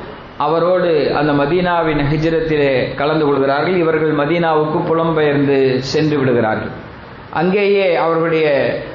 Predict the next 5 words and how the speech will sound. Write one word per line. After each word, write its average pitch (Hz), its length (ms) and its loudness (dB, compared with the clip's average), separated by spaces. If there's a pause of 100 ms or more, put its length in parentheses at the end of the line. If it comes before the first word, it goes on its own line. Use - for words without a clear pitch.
(160)
வாழ்க்கை 156 600 0
நடந்து 151 340 0
கொண்டிருக்கிறது. 135 880 0 (600)
அல்லாஹு 196 400 0
தஆலா 180 500 0